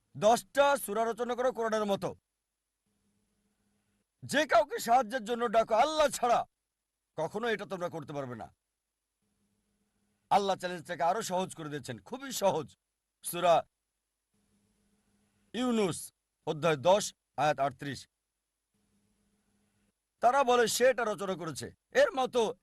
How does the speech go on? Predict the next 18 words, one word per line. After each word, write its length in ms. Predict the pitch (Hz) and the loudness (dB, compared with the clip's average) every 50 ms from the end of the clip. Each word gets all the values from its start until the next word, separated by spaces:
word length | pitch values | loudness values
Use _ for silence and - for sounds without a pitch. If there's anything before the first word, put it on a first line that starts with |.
| _ | _
একটা 380 | - 277 285 - _ _ 311 294 | 0 0 0 0 _ _ -4 -4
সূরা 240 | - - 269 262 262 | -2 -2 -2 0 0
রচনা 320 | 247 233 - 240 226 240 | 0 0 -2 -4 -4 -4
করো, 360 | - - 240 240 254 226 165 - _ _ _ _ _ _ _ _ _ | 0 2 4 4 4 4 2 0 _ _ _ _ _ _ _ _ _
একটা, 380 | - 294 320 - _ - - - - _ _ _ _ _ _ _ _ _ | 2 2 2 2 _ -6 -6 -6 -6 _ _ _ _ _ _ _ _ _
পুরো 200 | 240 294 302 294 | -2 2 2 4
কোরআন 280 | - 254 240 226 214 202 | 4 4 2 2 2 2
না, 260 | 208 214 202 120 - - _ _ _ _ _ _ _ _ _ _ _ _ 117 | 2 0 0 0 -2 -6 _ _ _ _ _ _ _ _ _ _ _ _ 0
দশটা 320 | 175 202 - 190 - - | 0 0 0 0 -4 -8
সূরা 240 | - 165 202 - 214 | -6 -4 -2 0 2
না, 180 | 202 240 247 - - _ | 4 4 4 4 2 _
একটা 300 | - 285 - - _ 415 - - | 0 0 0 -2 _ -12 -12 -10
সূরা 180 | 254 240 233 220 | -4 -2 -2 -2
এর 80 | 214 | -2
মতো। 260 | 185 170 - - 90 - _ _ _ _ _ _ _ _ _ _ _ _ _ _ _ _ _ _ _ _ _ _ _ _ _ _ - | -4 -6 -10 -12 -18 -20 _ _ _ _ _ _ _ _ _ _ _ _ _ _ _ _ _ _ _ _ _ _ _ _ _ _ -12
সাহায্যের 520 | - 156 165 214 277 311 - 311 302 247 | -4 2 4 4 4 2 0 -6 -8 -6
জন্য 240 | 226 262 240 240 233 | -6 -4 -4 -4 0
ডাকো 300 | 190 220 220 - - | 2 2 2 4 4